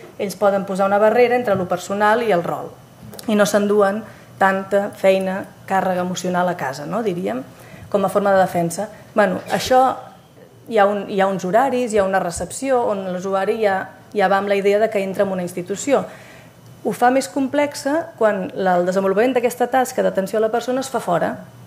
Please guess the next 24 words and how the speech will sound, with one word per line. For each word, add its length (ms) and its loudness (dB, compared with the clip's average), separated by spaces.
Eh? 140 -2
Això, 160 -2
per 140 -2
exemple, 180 -2
als 140 0
educadors 340 0
de 80 0
carrer 240 0
també 240 -2
els 80 -2
hi 80 2
passa 380 4
i 80 6
amb 80 2
altres, 320 4
i 300 2
amb 100 0
altres 240 -2
professionals. 640 -2
És 20 0
a 80 0
dir, 80 0
sempre 400 0
s'ha 160 2